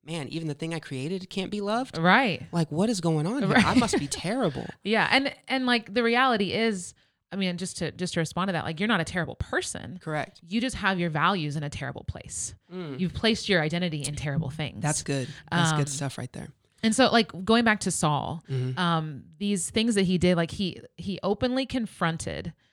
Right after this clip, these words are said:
Speaker 2: anything that made him appear weak.
Speaker 1: Appear, yeah.
Speaker 2: Not that exposed his weakness,
Speaker 1: Mm-hmm.
Speaker 2: 'cause that's different, but anything that even made him look weak. So that image management thing,
Speaker 1: Mm-hmm.
Speaker 2: um, that we're talking about, where, like,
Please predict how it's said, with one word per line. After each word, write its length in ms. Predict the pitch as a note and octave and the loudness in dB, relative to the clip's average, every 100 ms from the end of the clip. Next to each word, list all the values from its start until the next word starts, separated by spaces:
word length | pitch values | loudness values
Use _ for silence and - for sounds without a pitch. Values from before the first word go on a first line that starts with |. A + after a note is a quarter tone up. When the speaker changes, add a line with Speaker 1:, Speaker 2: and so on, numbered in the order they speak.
| _ _ _ _ - | _ _ _ _ -2
Speaker 2:
anything 600 | G#3+ B3 A#3+ - D3+ C#3+ | 0 2 0 0 -4 -2
that 180 | D3+ E3 | -4 -2
made 260 | F3 F3+ F3 | 0 2 0
him 420 | D3+ E3 D3+ C#3+ - _ _ _ | -2 -2 -4 -8 -14 _ _ _
appear 480 | E3 - - G3 D3 | -8 -6 -2 0 0
weak. 400 | C3 - - - - | -4 -10 -16 -12 -4
Speaker 1:
Appear, 400 | C#3 - C3+ A#2+ | -2 0 0 -2
yeah. 180 | A#2+ - | -2 2
Speaker 2:
Not 260 | A3+ D#4 | 2 4
that 280 | D#4 C4+ - _ _ _ | 4 2 0 _ _ _
exposed 460 | G#3+ - F#4 A#4 - | -10 0 4 4 6
his 140 | G#3 | 4
weakness, 580 | D3+ D3 C#3 C#3+ - - | 2 0 -6 -8 -8 -8
Speaker 1:
Mm-hmm. 220 | C3+ B2 C3 | -6 -6 -6
Speaker 2:
'cause 60 | C3+ | -4
that's 200 | G3 C4 | 0 2
different, 440 | F#3+ C4+ - D#2 - | 6 4 4 -6 -6
but 140 | E3+ G3 | -4 -2
anything 320 | B3 C#4+ C#4 | -2 -4 -4
that 100 | A3+ | -4
even 220 | G3+ G3+ | -4 -4
made 160 | F#3+ F#3 | -2 -2
him 200 | E3+ D#3 | -2 -4
look 280 | D#3 F3 - | 0 0 0
weak. 200 | D3+ - | -4 -2
So 120 | G3 | 0
that 160 | F#3+ F3+ | 0 0
image 320 | F#3 G#3 G3 D3+ | -2 -4 -4 -4
management 560 | D#3+ D#3 D3+ D3+ - | -4 -4 -4 -8 -10
thing, 320 | - C3 E2 D#3+ | -10 -10 -10 -6
Speaker 1:
Mm-hmm. 340 | C3+ A#2 C3 C#3 | -4 -2 -4 0
Speaker 2:
um, 200 | F3 E3+ | 0 0
that 80 | D#3+ | 0
we're 100 | E3+ | -2
talking 280 | E3 D#3 D#3+ | -2 -2 0
about, 80 | |
where, 200 | F#3+ - - | 0 0 -2
like, 260 | A#3+ - | -2 -2